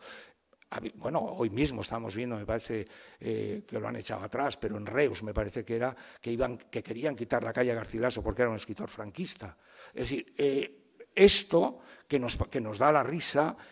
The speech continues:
esto, mm, era muy re-, muy frecuente hace cuarenta años. Se pensaba que Galdós, Unamuno, Baroja, Azorín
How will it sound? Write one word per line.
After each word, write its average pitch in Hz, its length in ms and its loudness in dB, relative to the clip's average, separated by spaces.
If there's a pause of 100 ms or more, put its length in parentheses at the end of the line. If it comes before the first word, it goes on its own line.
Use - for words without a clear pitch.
(160)
esto, 156 500 4
mm, 131 500 -2
era 139 280 4
muy 143 280 2
re-, 196 160 0
muy 120 200 -4
frecuente 185 500 2
hace 107 160 -4
cuarenta 110 420 -4
años. 98 380 -8 (320)
Se 147 180 6
pensaba 160 560 8
que 175 120 2
Galdós, 131 640 2
Unamuno, 131 540 0
Baroja, 123 600 4
Azorín 127 560 -2